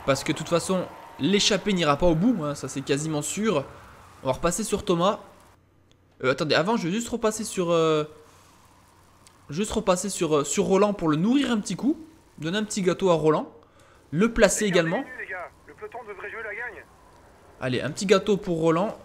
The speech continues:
Speaker 1: Hop, on va prendre ça. Et on va prendre ensuite l'autre gâteau qui permettra de récupérer de la barre ver-, verte, euh, jaune, pardon.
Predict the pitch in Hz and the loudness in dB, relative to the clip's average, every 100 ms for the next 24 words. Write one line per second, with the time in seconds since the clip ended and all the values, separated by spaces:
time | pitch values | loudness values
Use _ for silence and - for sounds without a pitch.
0 | - 202 208 - - 156 160 160 156 - | -4 -4 -4 -10 -8 -8 -8 -8 -6 0
1 | 202 - - - - - - - - - | 0 0 -8 -20 -20 -20 -20 -20 -20 -20
2 | - - - - - - - 196 165 160 | -20 -20 -20 -20 -20 -10 -2 0 0 -4
3 | - 202 175 - 190 170 233 196 185 180 | -2 -2 -2 -4 -6 -2 0 2 0 2
4 | 208 226 - - - 175 180 175 165 202 | 0 -2 -10 -20 -14 -4 0 0 -2 -4
5 | 170 165 170 175 185 170 160 160 151 131 | -4 -4 -6 -4 -2 -2 0 -2 -2 -4
6 | - 139 131 - 139 135 120 117 110 110 | -4 -6 -6 -2 -2 0 -2 -4 -8 -14
7 | - - 135 160 143 127 110 | -18 -16 -4 -2 -2 -4 -8